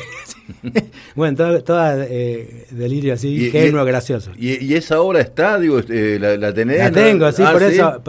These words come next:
Speaker 1: esa es un poco la que desembocó en el setenta y nueve, a partir del setenta y nueve.
Speaker 2: Es decir, que va a estar en el Museo de Bellas Artes a partir
Speaker 1: Claro.
Speaker 2: del viernes esa obra.
Speaker 1: Claro, y ahí todavía no había ingresado a la Escuela de Arte.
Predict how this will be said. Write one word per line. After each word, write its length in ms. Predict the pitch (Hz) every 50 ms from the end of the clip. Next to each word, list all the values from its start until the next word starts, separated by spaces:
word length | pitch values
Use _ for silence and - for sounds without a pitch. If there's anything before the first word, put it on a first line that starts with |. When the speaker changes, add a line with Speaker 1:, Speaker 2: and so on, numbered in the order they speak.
| 151
Speaker 1:
esa 200 | 156 170 160 180
es 60 | 180 170
un 80 | 160
poco 240 | 127 170 160 160 156
la 160 | 143 135 131
que 140 | 131 131 127
desembocó 580 | 123 117 - 131 123 120 127 127 131 127 147 147
en 80 | 143
el 80 | 139 120
setenta 420 | 117 110 104 131 120 113 104 120
y 60 | 120
nueve, 480 | 135 156 160 147 131 113 104 101 98 98 101
a 100 | 110 107
partir 320 | 110 113 - 110 139 139 131
del 80 | 131
setenta 340 | 123 131 120 123 123 123 123
y 40 | 143
nueve. 160 | 156 139 127
Speaker 2:
Es 60 | 131
decir, 180 | 123 - 147 131
que 80 | 139
va 100 | 131 131
a 20 | -
estar 180 | - - 160 160
en 80 | 147
el 60 | 131 120
Museo 220 | 120 117 123 139
de 80 | 135 127
Bellas 260 | 127 117 123 117 120
Artes 260 | 135 143 139 131 104
a 60 | 113 113
partir 180 | 147 156 156
Speaker 1:
Claro. 100 | 135 127
Speaker 2:
del 100 | 127 123
viernes 340 | 135 151 143 123 120 110 120
esa 200 | 95 87 104 107
obra. 120 | 104 95
Speaker 1:
Claro, 220 | 113 151 147 139 120
y 100 | 127 135
ahí 160 | 139 151 170
todavía 280 | 151 165 165 165 175 170
no 60 | 170
había 160 | 165 151 151
ingresado 440 | 143 139 139 135 123 - 185 190 180
a 40 | 151
la 100 | 127 117
Escuela 280 | 113 123 120 113 117 117
de 100 | 117 110
Arte. 340 | 101 98 90 - 95 87